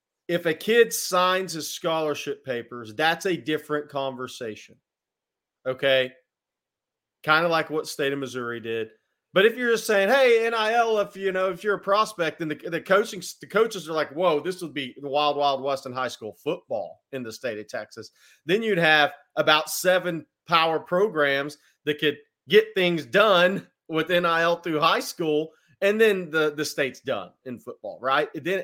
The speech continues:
then it becomes seven teams and just have your own league, right? I mean, so as long as there are scholarship papers signed, I think that will eventually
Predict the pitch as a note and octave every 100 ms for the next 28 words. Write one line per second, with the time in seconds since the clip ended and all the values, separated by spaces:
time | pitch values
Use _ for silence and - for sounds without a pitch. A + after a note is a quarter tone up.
0 | D#3+ F#3 F3 E3 D#3 D3 C#3 - _ _
1 | _ - - D#3 D3 C#3+ C#3+ C3+ C3+ C3
2 | B2 B2+ C3 F3+ E3+ D3 B2 B2 A#2+ G#2
3 | G2+ F#2+ - C3 D3 D3+ D#3+ C#3+ C3+ B2
4 | _ _ _ - E3+ D#3 D#3 - - F3
5 | C#3+ C#3+ G#3 C4+ C4+ A#3 A3 A3 G#3 -
6 | _ _ _ C3 D3 E3 D#3+ D3 D3 -
7 | - - D#3 F3+ F#3+ F3+ F3+ - - D#3
8 | D#3 D#3 C#3+ B2 - - - D3+ C#3+ C3
9 | B2 G#2+ G2+ F#2+ G#2 _ _ _ _ _
10 | _ _ C3+ E3 F3+ G3+ C#3+ D3 C#3+ D3
11 | C3 A#2+ B2+ C3 B2+ A#2 A2+ G2+